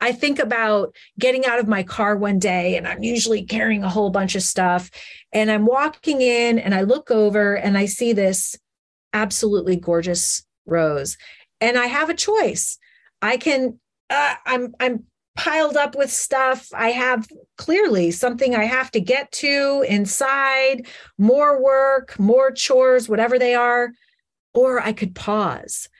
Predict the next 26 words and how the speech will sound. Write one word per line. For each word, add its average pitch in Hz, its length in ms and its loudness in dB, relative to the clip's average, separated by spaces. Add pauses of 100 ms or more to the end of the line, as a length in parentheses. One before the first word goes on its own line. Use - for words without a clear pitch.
(420)
and 214 160 2
I 220 100 2
could 220 220 -2
just 220 480 0 (500)
realize 220 680 0
that 170 240 -2
this 262 360 -2 (180)
rose 185 600 2
is 185 160 -4
blooming 196 680 0 (320)
for 196 540 2 (220)
me, 170 640 2 (320)
that 226 160 2
it 226 140 4
is 208 240 2 (180)
one 202 400 2
of 220 100 0
a 220 60 -2
kind, 180 500 -2 (260)
that 185 100 0
there 196 320 -2
isn't 254 320 0
another 202 340 2
one 180 260 2
like 180 280 -2
it. 117 180 -8